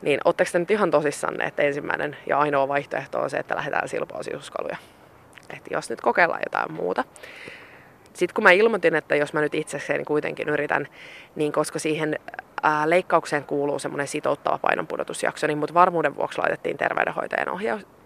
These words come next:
ohjaukseen, jossa sitten kävin kerran kuukaudessa vuoden päivät. Sieltä tuli lähinnä raja sille, että hei, et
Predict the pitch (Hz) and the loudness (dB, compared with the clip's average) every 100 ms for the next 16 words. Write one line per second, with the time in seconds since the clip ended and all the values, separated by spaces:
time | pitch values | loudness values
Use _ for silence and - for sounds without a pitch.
0 | - 226 220 180 - 180 160 165 - - | -2 0 2 2 0 -2 -2 -4 -6 -4
1 | 143 202 262 - 202 - - - - 175 | -2 -2 -2 -2 -6 -10 -20 -20 -2 2
2 | 156 147 - 143 139 - - - - - | 4 2 0 0 0 -4 -2 0 0 -2
3 | - - - - - - - 80 - - | -6 -8 -14 -20 -20 -20 -4 -2 -2 -2
4 | - - - - - - - - - - | -4 -6 -8 -18 -20 -20 -20 -20 -20 -20
5 | - - - - - - - - - - | -20 -20 -20 -20 -20 -20 -20 -20 0 8
6 | 220 - 175 165 - - - - - - | 8 8 6 6 4 -16 -12 -8 2 4
7 | 185 185 170 180 165 160 151 143 147 151 | 6 6 10 10 10 6 4 4 4 4
8 | 147 147 | 4 2